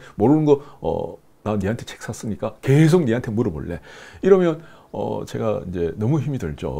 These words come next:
어떤 분도 이제 누가 질문을 하면 저는 습관적으로 대답을 해버립니다. 어떻게 된 판인지 그냥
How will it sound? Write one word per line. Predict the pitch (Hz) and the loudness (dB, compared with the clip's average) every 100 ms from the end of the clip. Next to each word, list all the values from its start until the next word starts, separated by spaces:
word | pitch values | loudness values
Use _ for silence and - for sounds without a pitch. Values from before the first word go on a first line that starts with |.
| 104 | -2
어떤 | - 170 170 | 0 0 0
분도 | 165 160 151 143 139 110 | -2 -2 2 4 4 0
이제 | 110 - - | -2 -2 2
누가 | 156 143 | 4 4
질문을 | - 202 214 | 4 2 4
하면 | 143 143 | 2 -2
저는 | 165 | -2
습관적으로 | - 262 - 302 285 - | 2 2 4 4 6 6
대답을 | 98 98 92 | 4 4 4
해버립니다. | 85 82 65 101 101 - _ _ - | 0 -6 -8 -8 -8 -10 _ _ -14
어떻게 | - - | -6 0
된 | 294 | 0
판인지 | - 240 220 208 | 2 2 2 0
그냥 | 165 170 | 0 0